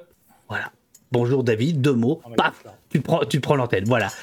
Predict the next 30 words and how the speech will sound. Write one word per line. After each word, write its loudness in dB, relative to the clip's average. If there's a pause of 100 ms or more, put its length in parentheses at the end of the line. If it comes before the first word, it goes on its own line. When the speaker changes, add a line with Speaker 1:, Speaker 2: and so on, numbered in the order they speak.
(380)
Speaker 1:
Bravo, 0
bra-, 0
bravo, 2
euh, 2
bravo 0
messieurs. 0
Euh, 2
tout 0
le 2
monde 2
a 2
un 0
t-shirt -2
noir. 2
Euh, 2
ce 0
sont 0
des 2
devs. 0
Ah 2
bon ? 0 (640)
Les 2
devs 2
ont 0
des 2
t-shirts 0
noirs, 2
c'est 2
vrai 2
ça ? 0